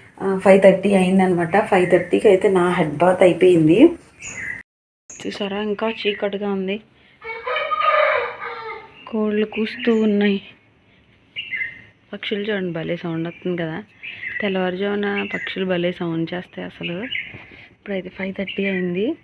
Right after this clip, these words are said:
ఈరోజు గురువారం కదా, ఫాస్ట్ గారు అయితే మా హౌస్కి వస్తారనమాట. ప్రేయర్ చేసి,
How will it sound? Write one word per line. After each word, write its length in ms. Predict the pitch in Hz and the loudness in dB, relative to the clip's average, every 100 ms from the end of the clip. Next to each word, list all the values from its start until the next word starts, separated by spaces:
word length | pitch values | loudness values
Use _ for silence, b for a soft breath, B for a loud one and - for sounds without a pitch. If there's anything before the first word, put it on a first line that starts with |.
| b b b b b - | b b b b b -14
ఈరోజు 400 | 226 214 208 220 | -10 -8 -8 -8
గురువారం 640 | 240 208 208 208 214 220 | -8 -6 -6 -6 -8 -10
కదా, 420 | 202 185 190 180 180 | -10 -8 -6 -8 -6
ఫాస్ట్ 280 | 190 185 | -8 -8
గారు 180 | 175 190 | -10 -4
అయితే 380 | 214 196 214 240 | -4 -4 -8 -8
మా 140 | 247 | -8
హౌస్కి 400 | 220 208 196 196 | -8 -8 -10 -12
వస్తారనమాట. 880 | 202 - 208 196 196 196 175 180 233 - b b _ - | -16 -12 -12 -10 -8 -10 -10 -10 -12 -14 b b _ -12
ప్రేయర్ 380 | 220 202 202 | -10 -10 -8
చేసి, 500 | 220 208 269 294 392 | -8 -6 -2 0 0